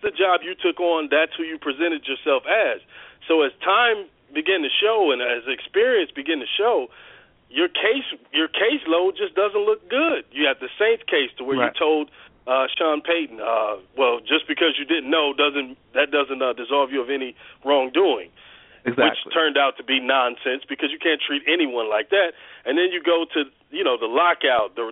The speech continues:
Speaker 1: scandal with the refs, to where we had the, the non-official
Speaker 2: Mm-hmm.
Speaker 1: officials and the
Speaker 2: Yeah.
Speaker 1: Hail Mary.
Speaker 2: Yeah.
Speaker 1: And,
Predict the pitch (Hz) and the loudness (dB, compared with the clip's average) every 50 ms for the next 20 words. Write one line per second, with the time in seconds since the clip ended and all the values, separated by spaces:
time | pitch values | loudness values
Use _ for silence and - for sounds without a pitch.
0 | - - - - - 180 180 175 175 165 160 165 160 - 143 123 120 139 170 175 | -10 -14 -10 -4 -2 -2 0 0 0 0 -2 -2 -2 -4 -6 -4 0 0 2 2
1 | 143 120 - - - - - - 127 123 131 131 127 131 131 139 143 135 131 127 | 2 0 -2 -8 -16 -16 -12 -10 -6 -2 -2 -2 -2 -2 0 0 2 2 0 0
2 | 127 120 117 117 - _ - 120 113 113 - - - _ 120 123 143 147 151 151 | 0 0 0 -2 -4 _ -2 0 0 -2 -4 -8 -18 _ -4 0 2 2 2 2
3 | 143 135 - 165 151 143 - 151 143 139 127 - - 165 165 131 131 - 160 165 | 0 0 0 0 0 0 0 -2 0 -2 -2 0 0 0 2 2 2 2 0 0
4 | 156 - - _ _ _ _ _ _ - 135 - 131 117 113 165 165 165 160 156 | -2 -10 -18 _ _ _ _ _ _ -2 0 2 4 4 4 4 4 4 2 2
5 | 160 165 165 165 - - 339 - - - - - - - - - - _ - 160 | 2 2 2 4 4 4 4 2 0 -2 -14 -20 -20 -20 -20 -20 -20 _ -4 -2
6 | 175 170 165 | -2 -2 -2